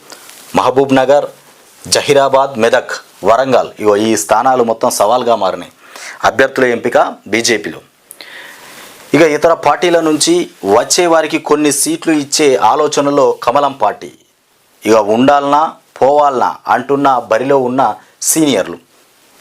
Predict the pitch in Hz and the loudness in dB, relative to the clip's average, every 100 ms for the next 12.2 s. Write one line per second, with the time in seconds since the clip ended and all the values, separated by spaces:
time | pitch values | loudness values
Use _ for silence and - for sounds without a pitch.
0 | _ 135 160 143 - 135 135 147 170 151 | _ 2 2 2 -2 -4 -4 0 0 2
1 | 147 135 120 - - 80 _ _ _ _ | 2 0 0 -2 -2 -8 _ _ _ _
2 | _ _ - 135 156 151 143 139 143 147 | _ _ -2 0 0 0 0 2 2 2
3 | 196 277 - _ _ - 120 143 156 143 | 0 -2 -12 _ _ -4 0 2 2 2
4 | 147 175 - 139 117 - 80 - 131 131 | 0 0 -2 -2 -2 -2 -6 -6 -2 0
5 | 127 117 107 92 87 85 92 - 120 107 | 0 0 0 0 -2 -6 -6 0 2 2
6 | 120 107 85 82 78 73 - - _ - | 0 0 -2 -4 -6 -12 -16 -20 _ -20
7 | - - - - - - - - - 95 | -20 -20 -20 -20 -20 -20 -20 -20 0 0
8 | 98 120 143 143 156 151 113 - - _ | 2 2 2 0 0 0 -2 -4 -14 _
9 | - - 90 127 156 160 165 156 151 151 | -20 -16 -4 -2 0 2 2 4 2 2
10 | 151 147 139 139 143 127 110 113 139 143 | 2 2 0 2 0 0 -2 -2 0 0
11 | 139 139 - 101 117 156 139 - 113 92 | 2 2 2 -2 -2 0 -2 0 -2 -2
12 | 82 | -8